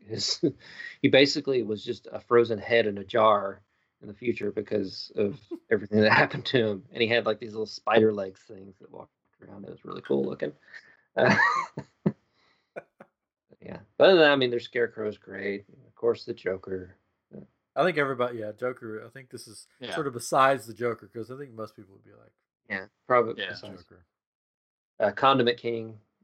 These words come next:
Speaker 1: Um,
Speaker 2: Condiment King?
Speaker 1: Yeah, that's a villain.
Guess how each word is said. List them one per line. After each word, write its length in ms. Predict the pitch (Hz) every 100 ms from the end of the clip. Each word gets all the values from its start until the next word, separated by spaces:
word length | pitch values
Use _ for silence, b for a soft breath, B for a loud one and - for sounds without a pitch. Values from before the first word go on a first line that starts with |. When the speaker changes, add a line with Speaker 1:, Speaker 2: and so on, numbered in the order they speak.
| _
Speaker 1:
Um, 460 | 98 95 95 95 90 104 _ _ _ _ _ _ _ _ _ _ _ _ _ _ _ -
Speaker 2:
Condiment 600 | 175 170 220 277 285 285
King? 300 | 302 294 339 _ _ _ _ _ -
Speaker 1:
Yeah, 220 | 226 143
that's 220 | 120 131
a 80 | 170
villain. 440 | 160 220 165 107